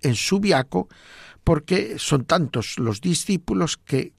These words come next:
le reclaman hacer una fundación y un monasterio, abandonar la vida puramente eremítica para hacer una vida más cenobítica, comunitaria. Y para poder hacer esa vida comunitaria, Benito de Nursia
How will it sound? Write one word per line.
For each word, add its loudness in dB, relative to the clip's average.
le 0
reclaman 0
hacer -2
una 2
fundación 0
y 2
un 0
monasterio, -4
abandonar 4
la 0
vida 0
puramente 0
eremítica 2
para -2
hacer -4
una -2
vida -6
más -4
cenobítica, -2
comunitaria. -2
Y 2
para 6
poder 4
hacer 4
esa 0
vida 0
comunitaria, 0
Benito 2
de 2
Nursia -2